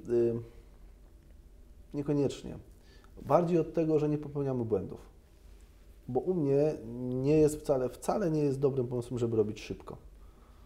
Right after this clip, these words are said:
U mnie wręcz trzeba robić wolniej. Bo zobacz, co jest lepiej? Zrobić szybko zadanie i potem, żeby wrócił jakiś błąd od klienta, którego nie przewidzieliśmy, bo za mało testowaliśmy?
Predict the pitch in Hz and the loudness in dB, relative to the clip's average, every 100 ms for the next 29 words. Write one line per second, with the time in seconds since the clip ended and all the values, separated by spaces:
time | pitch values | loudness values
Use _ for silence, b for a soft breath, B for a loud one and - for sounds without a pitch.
0 | b b - - - 165 160 151 151 156 | b b -20 -12 0 4 6 4 2 2
1 | 139 131 117 104 92 85 - - - - | 2 2 2 2 2 -6 -12 -18 -20 -20
2 | - - - - - 139 123 104 - - | -20 -20 -20 -14 0 4 4 2 -4 -18
3 | B B B B B 254 233 147 240 90 | B B B B B 2 10 10 10 -4
4 | - - - 135 151 143 - - - 247 | -6 -20 -12 2 2 2 -4 -6 4 4
5 | - 156 151 135 123 165 - 185 175 170 | 4 4 6 4 2 -2 -4 -4 -2 -2
6 | 160 156 143 151 147 135 135 123 127 123 | -2 -2 0 0 -2 -4 -4 -2 0 0
7 | 120 - 120 117 113 - 113 117 120 120 | -4 -4 -6 -4 -8 -6 -4 -2 -4 -2
8 | 123 117 117 107 - 101 104 113 113 107 | -4 0 0 0 -4 -6 -2 0 2 2
9 | 104 104 - 104 98 95 139 | 0 -6 -8 -6 -6 -6 -12